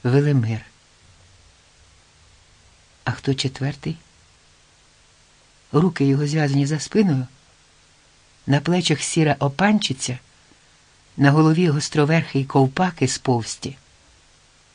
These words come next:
на ногах чирики з лошачої шкіри. І таке знайоме,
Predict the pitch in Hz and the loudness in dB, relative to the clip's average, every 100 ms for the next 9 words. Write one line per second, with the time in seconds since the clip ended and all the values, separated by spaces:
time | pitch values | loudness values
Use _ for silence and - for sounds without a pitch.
0 | _ _ _ _ _ - 147 143 170 165 | _ _ _ _ _ 2 4 6 2 -2
1 | - 151 127 - 120 123 113 127 - 120 | 2 4 4 0 -2 -2 -2 -4 -4 -4
2 | 117 - 127 113 117 _ _ _ _ _ | -4 -4 -4 -4 -6 _ _ _ _ _
3 | _ _ _ _ _ _ _ _ _ _ | _ _ _ _ _ _ _ _ _ _
4 | _ _ 147 135 151 175 147 139 151 185 | _ _ -4 -4 -2 -2 0 0 0 0
5 | 160 | -2